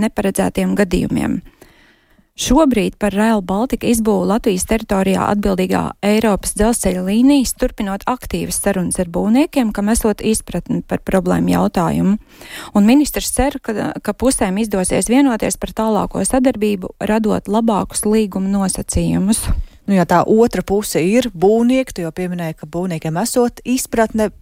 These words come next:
Speaker 2: vai viņi ir apmierināti ar šādu lēmumu?
Speaker 1: Jā,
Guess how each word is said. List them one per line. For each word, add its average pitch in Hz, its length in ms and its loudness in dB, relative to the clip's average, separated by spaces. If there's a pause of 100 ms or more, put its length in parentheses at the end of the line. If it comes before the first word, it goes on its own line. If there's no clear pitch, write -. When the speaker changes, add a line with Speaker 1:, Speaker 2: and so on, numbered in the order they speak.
(140)
Speaker 2:
vai 233 240 2
viņi 302 320 0
ir 269 80 0
apmierināti 143 540 -4
ar - 100 -8
šādu 143 240 -4
lēmumu? 139 320 -6 (1000)
Speaker 1:
Jā, 226 380 2